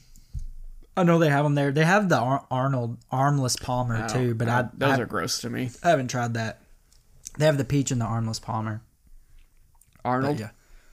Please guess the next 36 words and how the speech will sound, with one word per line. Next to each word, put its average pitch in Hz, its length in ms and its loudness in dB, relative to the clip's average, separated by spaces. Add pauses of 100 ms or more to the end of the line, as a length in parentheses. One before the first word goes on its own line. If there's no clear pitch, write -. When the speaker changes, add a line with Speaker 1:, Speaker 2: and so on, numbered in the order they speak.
(1600)
Speaker 1:
Armless. 135 680 0
It's - 100 -14
called 160 200 4
Armless 147 220 4
Speaker 2:
Oh, 160 40 6
it's - 100 0
called 151 160 4
Speaker 1:
Palmer. 131 180 2
Speaker 2:
Ar-, 139 60 -4
I 147 60 2
thought 147 200 4
you 143 60 2
were 131 60 2
just 127 240 -4
being 123 220 -6
dumb. 117 140 -4
Speaker 1:
No, 180 180 6
the 151 120 2
Liquid 151 360 2
Death 139 280 0
one 143 160 4
is 135 120 6
Speaker 2:
Oh, 135 60 2
Speaker 1:
called 139 180 4
Speaker 2:
okay, 139 100 4
like, 139 120 4
Speaker 1:
Armless 135 260 2
Speaker 2:
okay. 127 100 2
Speaker 1:
Palmer, 135 460 0
and 120 100 -2
Speaker 2:
What's 127 160 0
Speaker 1:
then 123 80 -2
it's, 120 140 -4
like, 120 340 -6
peachy 135 360 -2
s-, - 180 -2